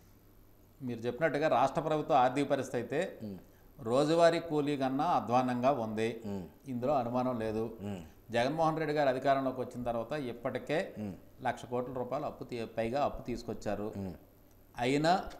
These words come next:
Speaker 2: మ్మ్.
Speaker 1: ఇప్పుడేమీ డబ్బులు లేవు.
Speaker 2: మ్మ్.
Speaker 1: రోజు ఈ నెల గడవటం ఎలాగనేదే ఇప్పుడు పరిస్థితి.
Speaker 2: ఎస్.
Speaker 1: అయితే ఇదే సందర్భంలో
Speaker 2: మ్మ్.
Speaker 1: కేంద్ర ప్రభుత్వం ఈ రాష్ట్రానికి చెల్లించాల్సిన అనేక రకాల డబ్బులు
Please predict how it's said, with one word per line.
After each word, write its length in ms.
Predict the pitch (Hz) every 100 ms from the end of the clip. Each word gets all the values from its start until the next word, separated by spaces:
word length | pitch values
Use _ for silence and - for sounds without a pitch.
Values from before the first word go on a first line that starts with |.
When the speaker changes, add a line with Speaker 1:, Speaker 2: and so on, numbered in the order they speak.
| -
Speaker 2:
మ్మ్. 140 | 92 82
Speaker 1:
ఇప్పుడేమీ 420 | 127 131 131 139
డబ్బులు 300 | 151 117 131
లేవు. 500 | 139 117 117 117 120 117
Speaker 2:
మ్మ్. 160 | 98 82 - - -
Speaker 1:
రోజు 280 | 139 147 147
ఈ 180 | 147 156
నెల 160 | 170
గడవటం 440 | 165 156 156 156 147
ఎలాగనేదే 500 | 143 143 135 135 175
ఇప్పుడు 200 | 139 120
పరిస్థితి. 560 | 117 113 - 117 117 120
Speaker 2:
ఎస్. 200 | 110 - - - - - -
Speaker 1:
అయితే 240 | 120 120
ఇదే 260 | 156 135 190
సందర్భంలో 920 | 190 165 165 151 160 175 151 139 -
Speaker 2:
మ్మ్. 100 | 101
Speaker 1:
కేంద్ర 540 | 95 - - 135 185 202
ప్రభుత్వం 420 | 185 165 147 196
ఈ 180 | 185 147
రాష్ట్రానికి 580 | 143 160 185 170 156 151
చెల్లించాల్సిన 600 | 143 143 139 143 - 180
అనేక 500 | 165 135 175 202 190
రకాల 320 | 170 165 160
డబ్బులు 320 | 143 139 185